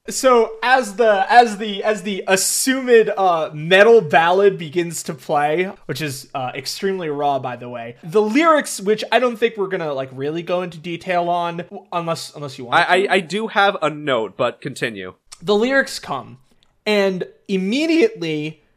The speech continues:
Speaker 1: Sonic and Sally and Nicole are partying, but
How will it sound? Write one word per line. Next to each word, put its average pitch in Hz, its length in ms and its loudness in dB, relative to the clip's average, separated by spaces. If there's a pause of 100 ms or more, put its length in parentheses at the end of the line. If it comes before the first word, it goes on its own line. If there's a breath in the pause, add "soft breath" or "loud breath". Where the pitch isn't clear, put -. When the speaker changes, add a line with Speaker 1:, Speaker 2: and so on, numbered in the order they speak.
(120)
Speaker 1:
Sonic 226 1000 -2 (220)
and 151 140 -8
Sally 202 640 0
and 147 160 -8
Nicole 208 560 -4
are 120 120 -4
partying, 233 680 -8
but 165 300 -6